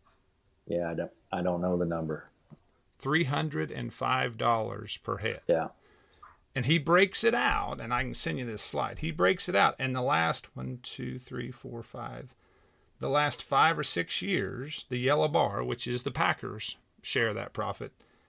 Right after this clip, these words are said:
Speaker 2: is pretty substantial.
Speaker 1: Absolutely.
Speaker 2: Prior to that, even from ninety-eight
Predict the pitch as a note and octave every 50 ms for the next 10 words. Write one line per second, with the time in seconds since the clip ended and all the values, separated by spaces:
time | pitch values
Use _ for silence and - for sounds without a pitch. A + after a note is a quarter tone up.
0 | _ _ - - C3 A#2+ - - B2+ A2+ G#2+ G#2+ - - A2+ - - - B2+ B2
1 | - E2+ - - - F2+ D#2+ - F2 - - - - _ _ _ _ _ _ _
2 | _ _ _ - - - _ _ _ _ _ _ _ _ - - D#3 C#3 D3 E3
3 | F3 F3+ G3 G3 F#3 - E3+ D#3 D3+ D3+ D#3 D#3+ F3+ G3+ - - _ _ _ -
4 | E3+ G3 G#3 - E3+ F3+ F#3 E3 C#3+ - - D3+ D3 D3+ D3+ C#3+ C#3+ D3 C#3+ B2
5 | - _ - B2+ C3+ C#3+ D#3 D#3+ E3 D3+ D3+ D3 C#3+ C#3 C#3+ C#3+ C#3 D3+ D#3 -
6 | - - -